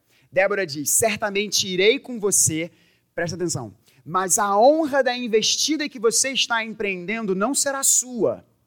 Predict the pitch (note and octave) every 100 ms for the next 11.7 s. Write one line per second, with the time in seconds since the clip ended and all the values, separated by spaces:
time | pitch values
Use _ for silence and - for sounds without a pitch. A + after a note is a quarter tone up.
0 | _ _ _ _ _ _ _ _ F#3 C#3+
1 | A3 G#3 - A3+ G#3 G3+ C#4 C4 A3+ A3+
2 | G#3+ G3+ F#3 G#3 - - - B3+ F3+ F3+
3 | D#3+ F3 F3+ C#3+ E3+ F3 C#3 D3+ C#3 C3
4 | B2+ A2+ E2+ - _ _ _ _ _ _
5 | _ _ _ _ _ _ _ _ _ -
6 | F#3 D#3 E3 E3+ F3 F3 - D3 C#3+ D3
7 | D3+ A#2+ A2+ A2 B2+ A#2 B2+ A2+ A2 _
8 | _ - F2+ A#1+ - - - - _ _
9 | _ _ _ _ _ - F3 E3 A#2+ C3+
10 | F#3 D#3 D#3 - G#3 E3+ D#3 E3 D3+ D3+
11 | D3+ D#3+ F3+ C#3+ C3 A2 -